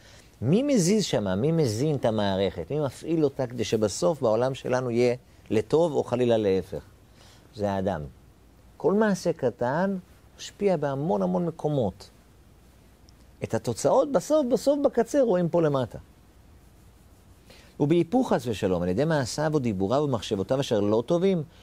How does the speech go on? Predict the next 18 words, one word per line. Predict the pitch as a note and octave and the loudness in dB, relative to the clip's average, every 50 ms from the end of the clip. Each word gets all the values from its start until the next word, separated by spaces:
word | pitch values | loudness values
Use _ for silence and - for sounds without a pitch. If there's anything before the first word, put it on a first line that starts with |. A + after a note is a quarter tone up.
| - - - | -20 -18 -6
הוא | - C3+ | -4 -2
מהרס | C#3 C3+ B2 A#2+ A2 G#2+ C3 D#3+ F3 - - D#3+ | 0 2 2 2 0 0 0 0 -2 -2 -2 -2
רחמנא | D3 C#3 C3 B2+ B2 A#2+ C3 C#3+ | -2 -2 -2 -2 -4 -2 0 0
ליצלן | D3+ D#3 D3 C3 - - C#3+ C#3+ C3+ B2+ A#2+ G#2+ - | 0 0 -2 -4 -4 -4 -2 -2 -2 -2 -4 -6 -8
כמה | - - D#3+ F#3 G3+ G3+ F3+ | -4 -2 0 0 0 0 -2
כוחות | - - D3 - - E3 E3+ D#3 C#3+ | 0 -2 -4 -2 0 0 0 0 2
ועולמות | C#3+ C#3+ C3 B2+ B2+ A#2+ A#2 B2+ D3 D#3+ D#3+ - D#3 | 2 2 2 4 2 2 0 0 0 -2 0 0 -2
עליונים | D3 C3+ B2+ B2 C3+ D3 D3+ C#3 | 0 0 0 0 0 -2 -2 -4
הקדושים | B2 A#2+ A#2 A#2 A2 - - D3 C#3+ | -4 -4 -4 -4 -4 -2 -4 -4 -2
לאין | C3+ B2+ B2 A#2 | -2 -2 -2 -2
ערך | - D#3 D#3+ D#3 B2+ | -2 -2 -2 -2 -2
ושיעור. | C#3 C#3+ B2 - - C3+ B2+ A2+ F#2+ E2+ - - - - - - - - - - - - | -2 -4 -6 -4 -4 -2 -2 -2 -2 -6 -10 -14 -20 -20 -20 -20 -20 -20 -20 -20 -10 -4
כמו | F#2+ G2+ G#2+ | -2 -2 0
שכתוב, | A#2 C3+ C3+ C#3 C3+ - - F3 D3+ A#2+ F#2+ - - | 0 0 0 -2 -2 0 0 0 0 0 -2 -6 -4
"מהרסייך | F#2+ G#2 G2 F#2+ F#2 E2+ F2 - - D3 D#3 D3 C3 - | -2 0 0 0 0 -2 -4 -4 -2 0 0 0 -2 -4
ומחריבייך | C3 A#2 G#2 F#2 F2+ - G2+ F#2+ E2+ F#2 G#2 A#2 C#3 E3 F3 E3 - - - | -6 -6 -6 -6 -6 -6 -6 -6 -4 -2 -2 -2 -2 -2 -4 -6 -10 -16 -10
ממך | G2+ G2 A#2 D3 C#3+ - - | -8 -6 -6 -6 -8 -8 -8
יצאו". | E2 D#2+ - - C#2 B1+ | -10 -10 -10 -10 -12 -12